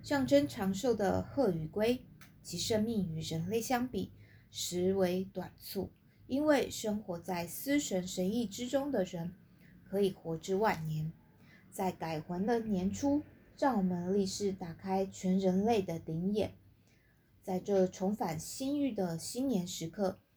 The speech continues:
让我们再次下定决心，为准备迎神之事更进一步的努力，祈求思神出现在地球的时代早日来临。让我们的新年时刻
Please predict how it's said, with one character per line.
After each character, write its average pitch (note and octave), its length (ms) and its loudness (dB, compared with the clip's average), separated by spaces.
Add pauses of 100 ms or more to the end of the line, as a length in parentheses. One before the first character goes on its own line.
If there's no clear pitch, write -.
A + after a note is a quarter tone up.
(180)
让 B3 140 4
我 G#3 60 4
们 F#3 120 2
再 C#4 220 4
次 G#3 220 -4
下 G3 200 0
定 F#3+ 200 0
决 F#3 180 0
心， A#3+ 300 -6 (320)
为 F#3 120 0
准 F#3 200 -4
备 F#3+ 200 2
迎 F#3+ 220 2
神 A3+ 300 0
之 C4+ 180 -2
事 C#4 220 -2
更 F#3+ 280 -6
进 F#3+ 200 -4
一 F3 160 -4
步 G#3 160 -6
的 E3 160 -4
努 D#3 280 -4
力， E3+ 220 -6 (520)
祈 A#3 160 -6
求 B3+ 200 4
思 D#4 320 -4
神 G#3+ 320 -2 (380)
出 G#3+ 160 -4
现 G#3+ 260 -2
在 F#3+ 400 -2 (140)
地 A3 160 -6
球 F3 220 -10
的 F3 200 -6
时 - 220 -6
代 F3 380 -4
早 D#3 300 -8
日 F#3+ 200 -4
来 E3+ 300 -4
临。 F3 320 -8 (440)
让 A3+ 200 0
我 F3+ 40 0
们 E3 120 -4
的 E3 100 -2
新 B3+ 340 0
年 G3+ 200 4
时 F#3+ 240 -4
刻 F3+ 340 -6